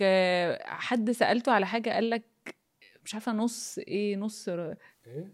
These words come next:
Speaker 1: قصة أنت حكيتها، حد قال لك نص ماشية. حد قال لك حاجة.
Speaker 2: أنطر؟ أو
Speaker 1: أنطر دي؟
Speaker 2: موز قاعد، آه، موز بيقعد.
Speaker 1: موز بيقعد، أيوة.
Speaker 2: أيوة.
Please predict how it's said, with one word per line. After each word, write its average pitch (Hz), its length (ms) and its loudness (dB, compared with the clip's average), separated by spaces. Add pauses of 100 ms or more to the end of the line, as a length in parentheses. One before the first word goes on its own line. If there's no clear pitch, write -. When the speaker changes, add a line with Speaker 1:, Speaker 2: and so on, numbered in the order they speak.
(140)
Speaker 1:
قصة 285 280 2
أنت 285 140 2
حكيتها، 233 380 0
حد 226 320 2
قال 233 260 4
لك 247 240 0
نص 233 400 -4
ماشية. 202 640 -6 (920)
حد 220 360 2
قال 220 220 6
لك 240 140 4
حاجة. 139 200 2 (100)
Speaker 2:
أنطر؟ - 100 -2 (680)
أو 113 500 4
Speaker 1:
أنطر 269 380 6
دي؟ 220 300 4
Speaker 2:
موز - 200 4
قاعد، 147 440 0
آه، 113 200 -2
موز 120 280 -6
بيقعد. 139 360 -2
Speaker 1:
موز 254 220 6
بيقعد، 220 540 10
أيوة. 180 340 6
Speaker 2:
أيوة. 330 160 12